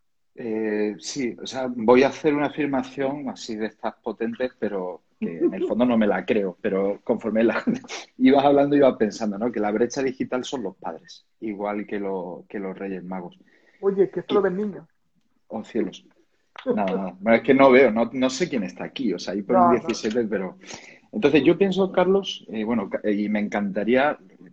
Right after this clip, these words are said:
Speaker 1: me veo incapaz todavía, me, me, me hago viejo, ¿eh? De seguir todo lo que van diciendo por ahí, pero, eh, a mí me encantaría un poco de debate sobre este tema, ¿no? O sea,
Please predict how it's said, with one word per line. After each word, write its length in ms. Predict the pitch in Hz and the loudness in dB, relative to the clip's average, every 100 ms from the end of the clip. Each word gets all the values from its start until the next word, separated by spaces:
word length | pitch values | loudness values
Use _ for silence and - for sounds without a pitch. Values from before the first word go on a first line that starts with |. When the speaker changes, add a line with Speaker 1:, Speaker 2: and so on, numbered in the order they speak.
| 95 | -14
Speaker 1:
me 100 | 92 | -2
veo 100 | 117 | 0
incapaz 520 | 165 139 95 123 131 | 0 -4 -4 -2 -4
todavía, 260 | - 98 87 | -6 -10 -10
me, 160 | 90 | -14
me, 200 | 80 - _ | -20 -20 _
me 80 | 95 | -14
hago 180 | 110 120 | -8 -4
viejo, 420 | 107 113 - 95 | -4 -4 -8 -12
¿eh? 100 | 135 | -10
De 180 | 101 98 | -8 -8
seguir 300 | - 95 107 | -8 -6 -4
todo 140 | 139 127 | 0 -2
lo 60 | |
que 60 | 117 | 0
van 120 | 113 | -2
diciendo 300 | 107 - 107 | -4 -6 -10
por 160 | 95 92 | -8 -8
ahí, 120 | 117 | -8
pero, 300 | 190 190 185 - - - _ _ | -8 -12 -14 -20 -20 -20 _ _
eh, 640 | 98 101 104 101 101 101 98 - | 0 2 2 2 0 -2 -8 -8
a 40 | 110 | 0
mí 80 | 120 | 0
me 100 | 170 | 2
encantaría 640 | 165 151 147 156 156 147 | 0 2 2 4 2 0
un 380 | 110 139 131 - | -4 -6 -8 -4
poco 260 | 135 135 | -2 0
de 80 | 120 | 2
debate 360 | 113 120 113 120 | 2 0 -2 -6
sobre 260 | - 104 104 | -6 -8 -8
este 180 | - | -10
tema, 320 | 85 90 82 101 | -14 -14 -14 -16
¿no? 80 | |
O 80 | 185 _ _ _ _ _ | -18 _ _ _ _ _
sea, 480 | 113 107 104 104 | -6 -4 -2 -4